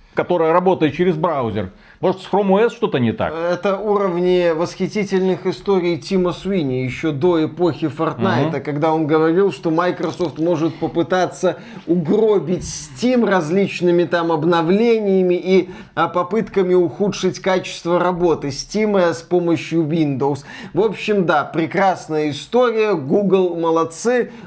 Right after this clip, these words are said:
Speaker 2: Лысый прекрасен. Знаешь, он, мне кажется, делает, натирает так лысину, подходит к главе Google, говорит: «Зацени трассировку». «О, прикольно, прикольно.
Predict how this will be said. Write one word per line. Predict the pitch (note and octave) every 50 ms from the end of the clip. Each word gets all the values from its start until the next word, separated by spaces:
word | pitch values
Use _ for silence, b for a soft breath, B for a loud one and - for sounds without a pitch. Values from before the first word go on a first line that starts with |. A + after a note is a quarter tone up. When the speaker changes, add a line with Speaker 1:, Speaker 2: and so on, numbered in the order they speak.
| B -
Speaker 2:
Лысый | C#3+ E3 G3 A#3+ A#3+ - - - G3+ G#3 G#3 G3+ G3 - - -
прекрасен. | E3+ F3+ E3+ - - F#3 F3 D3+ C3+ C3 C#3 C#3+
Знаешь, | E3 G3 G#3+ F#3 - -
он, | D#3+ D#3 D#3 D3+
мне | D3+ D3+
кажется, | D3+ D3+ C#3+ C#3 D3 C#3+ D3 D#3
делает, | C#3+ C#3 D#3+ C#3+ C#3 C#3+ B2+ D#3
натирает | D#3 - F3+ G3 A3+ A#3 A3 - -
так | F3 - -
лысину, | D#3+ D#3 C#3+ D3 - D3+ D3
подходит | D3 E3 D#3+ - G#3+ G#3+ F#3 F#3 E3
к | D#3+
главе | C#3+ D#3+ D#3 D3+ D3+
Google, | C#3+ D3 D3 C#3+ D3
говорит: | C#3 C3 C#3+ C3 A2+
«Зацени | D3 A3+ - C4 D#4+ D#4+ D4+
трассировку». | - A3+ G#3+ F#3+ - F#3+ F3+ D#3 C3 - -
«О, | F#3 B3+ A#3
прикольно, | A#3+ - G#3+ F#3+ G#3 C#4+ C#4 G3+ E3+ D3
прикольно. | - F3 E3 G3+ G#3 -